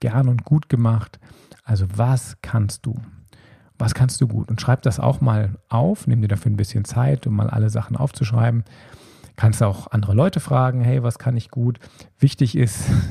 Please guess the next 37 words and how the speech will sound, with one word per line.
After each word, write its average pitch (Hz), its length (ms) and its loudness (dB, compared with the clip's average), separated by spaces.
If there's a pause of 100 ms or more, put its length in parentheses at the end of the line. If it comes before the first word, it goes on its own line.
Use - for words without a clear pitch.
(180)
<laughs> - 440 -14
ähm, 110 400 2
da 113 140 2
aufzupassen. 120 680 0
Manchmal 113 440 2
fragt - 340 0
man 117 120 2
Leute 113 360 0
und 113 80 0
man 107 180 2
denkt, 110 240 0
die 117 120 -4
antworten 113 440 0
ehrlich, 110 400 0
aber 107 140 0
manchmal 101 340 -2
kommt 110 220 -2
dann 110 100 2
auch 110 140 -2
ein 110 60 -4
bisschen 107 260 -2
Neid 131 340 0
rein, 113 220 0
Familienkonflikte, 117 960 0
Jobkonflikte. 110 800 -2 (880)
Also, 104 500 2 (420)
ähm, 101 440 2
immer 135 180 4
auch - 100 0
mit 117 140 2
einem 104 80 2
offenen 113 420 0
Ohr, 113 360 2
ob - 140 -4
das - 180 -4
Feedback - 480 0
wirklich 101 580 -2